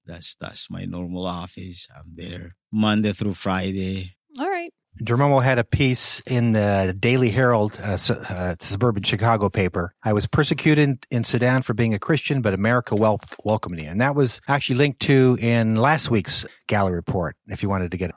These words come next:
Speaker 3: reference on that. It's just a nice summary of what he said today. He gave us more detail today, but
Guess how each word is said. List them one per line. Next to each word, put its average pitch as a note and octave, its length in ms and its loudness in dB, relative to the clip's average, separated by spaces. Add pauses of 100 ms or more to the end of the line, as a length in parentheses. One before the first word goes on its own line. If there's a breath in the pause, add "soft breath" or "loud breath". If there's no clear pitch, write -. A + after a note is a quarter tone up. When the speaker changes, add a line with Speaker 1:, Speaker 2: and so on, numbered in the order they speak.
Speaker 3:
reference F#2 360 -4
on E2 120 -4
that. D#2 240 -12
It's - 180 -6
just - 160 0
a A2 100 2
nice B2 240 0
summary C#3+ 380 2
of G#2+ 80 0
what A#2+ 140 2
he A2+ 80 2
said A#2 240 0
today. A#2 340 4
He A2+ 80 2
gave B2+ 160 2
us G#2+ 140 -2
more C3 160 4
detail A#2 440 2
today, G2+ 300 2
but F2+ 240 -4